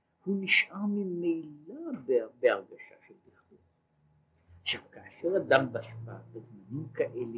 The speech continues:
יוצר משהו, כן, הוא עושה כלי, אז הכלי זה משהו נשאר. ההארה הזו שהייתה לא הלכה לריק, היא השאירה אחריה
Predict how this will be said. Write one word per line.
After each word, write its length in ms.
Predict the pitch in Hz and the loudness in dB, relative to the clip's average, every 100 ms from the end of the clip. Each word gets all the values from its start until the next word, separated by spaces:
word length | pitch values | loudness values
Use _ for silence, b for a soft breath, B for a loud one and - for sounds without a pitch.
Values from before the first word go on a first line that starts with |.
| 120 | 0
יוצר 580 | 139 - - - 120 - - | 0 0 -6 4 4 4 -12
משהו, 460 | - - - 107 123 _ _ _ _ _ _ _ _ _ _ _ _ _ _ _ _ _ _ _ - | -20 -20 -20 -18 -18 _ _ _ _ _ _ _ _ _ _ _ _ _ _ _ _ _ _ _ -20
כן, 80 | 143 | -20
הוא 220 | - - | -20 -20
עושה 220 | _ - - | _ -2 -2
כלי, 260 | - 139 123 - _ _ _ _ _ _ _ | -2 -4 -4 -8 _ _ _ _ _ _ _
אז 140 | - | -20
הכלי 480 | 139 - - 175 311 - | -20 -20 -14 -12 -12 -12
זה 60 | 180 | -16
משהו 360 | 175 196 - | -16 -20 -18
נשאר. 420 | 180 160 - - 185 _ _ _ _ _ | -18 -18 -20 -20 -20 _ _ _ _ _
ההארה 680 | - 135 147 156 - - 143 233 214 | -4 -2 2 0 0 -16 -12 -12 -12
הזו 200 | 165 180 - | -12 -14 -14
שהייתה 480 | 165 139 117 _ 165 160 | -20 -20 -20 _ -16 -16
לא 100 | 139 147 | -18 -20
הלכה 280 | 139 - | -20 -16
לריק, 280 | 143 143 147 - - - _ _ _ _ | -12 -10 -8 -8 -10 -18 _ _ _ _
היא 140 | - 180 | -14 -4
השאירה 680 | - - - 254 277 202 139 | -2 -2 4 4 8 8 6
אחריה 520 | - _ - 226 220 | -6 _ -20 -20 -20